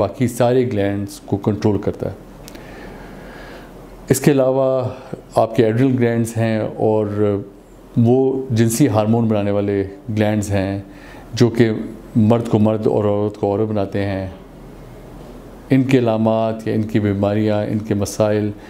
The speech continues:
وہ بھی انڈوکرینالوجی میں ہی کور کیے جاتے ہیں۔ اگر آپ میرے سے اپوائنٹمنٹ بک کروانا چاہتے ہیں یا انڈوکرینالوجی سے کوئی رجوع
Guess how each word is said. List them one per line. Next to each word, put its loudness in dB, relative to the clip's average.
وہ 4
بھی 6
انڈوکرینالوجی 2
میں 4
ہی 2
کور 0
کیے 0
جاتے -2
ہیں۔ -6
اگر 2
آپ 0
میرے 0
سے -2
اپوائنٹمنٹ 0
بک -4
کروانا 0
چاہتے -2
ہیں -2
یا 2
انڈوکرینالوجی 0
سے 2
کوئی 2
رجوع 2